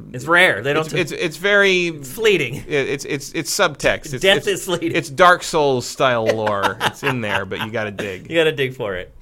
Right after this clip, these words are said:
Speaker 1: Uh, so anyway, there you go. That's Pokemon Sword and Shield for Switch. Uh, I think that's a buy from both of us for the average player.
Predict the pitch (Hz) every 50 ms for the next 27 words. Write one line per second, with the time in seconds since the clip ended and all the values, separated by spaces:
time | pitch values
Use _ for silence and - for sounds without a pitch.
0 | - - - - - - 143 156 165 - 220 214 202 185 170 160 196 262 285 233
1 | 220 208 196 190 196 196 170 156 160 156 - - - 180 214 208 233 208 196 196
2 | 190 190 180 - - 190 180 165 165 156 143 - 165 165 160 156 156 - 139 127
3 | 120 - - - 165 185 190 196 190 - - - - - _ _ - _ _ _
4 | _ _ - 139 151 151 151 151 151 - - 208 254 262 240 226 196 196 - -
5 | - - - _ - 151 131 156 151 147 127 127 127 135 143 139 - 151 139 143
6 | 139 135 135 139 147 135 143 139 135 - - - - _ _ - 151 139 135 131
7 | 135 135 135 131 131 - - 135 131 131 131 127 123 127